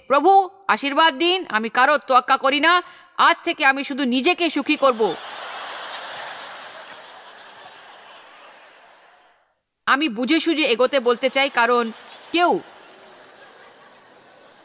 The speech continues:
ভারসাম্যহীন হোক আমি তা চাই না। লুক দশে লেখা আছে, যিশু যখন দুজন করে অনুগামীদের সারা পৃথিবীতে প্রেরণ করেছিলেন,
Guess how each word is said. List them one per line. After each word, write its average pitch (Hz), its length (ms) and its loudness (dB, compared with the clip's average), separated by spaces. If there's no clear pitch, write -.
ভারসাম্যহীন 339 720 2
হোক 320 240 0
আমি 240 180 0
তা 247 140 0
চাই 220 240 -2
না। 285 220 -2
লুক 285 240 2
দশে 247 380 0
লেখা 226 280 -2
আছে, 285 460 0
যিশু 294 340 -2
যখন 285 340 -2
দুজন 269 340 -2
করে 254 300 2
অনুগামীদের 269 640 0
সারা 247 240 2
পৃথিবীতে 285 480 -4
প্রেরণ 233 360 0
করেছিলেন, 269 540 -2